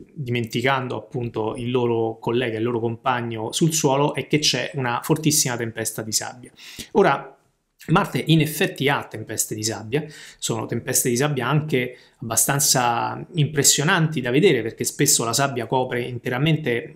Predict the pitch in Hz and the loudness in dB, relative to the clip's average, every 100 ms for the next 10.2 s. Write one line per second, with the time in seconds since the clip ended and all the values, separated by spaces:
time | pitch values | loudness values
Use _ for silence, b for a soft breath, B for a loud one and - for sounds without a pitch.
0 | 147 135 113 113 110 - 123 117 - 131 | -10 -6 -4 -4 -4 -4 -4 -4 0 2
1 | 117 113 135 165 127 110 113 120 113 113 | 0 0 2 4 4 0 -2 -6 -6 -6
2 | - - 123 127 117 127 123 131 135 123 | -8 -12 -10 -6 -6 -6 -6 -6 -8 -8
3 | 127 131 127 139 135 120 120 120 117 139 | -8 -6 -2 0 2 0 -2 -6 -8 -10
4 | 135 127 120 120 - 135 151 151 123 147 | -12 -10 -4 -4 -2 0 0 2 0 0
5 | 123 113 107 113 110 147 117 120 135 120 | 0 -2 -6 -10 -6 -2 0 -2 -4 -8
6 | 113 120 - 120 110 110 - 175 - - | -6 -6 -6 -8 -6 0 0 2 0 -2
7 | 123 123 113 110 110 123 117 131 117 110 | -2 -2 -4 -4 -6 -6 -4 -4 -4 -8
8 | 110 B B B B 113 113 - 147 127 | -8 B B B B 0 2 2 2 0
9 | - 101 - b b 135 117 - 135 113 | -4 -16 -18 b b -6 -4 -2 -2 -2
10 | 98 120 | -6 -10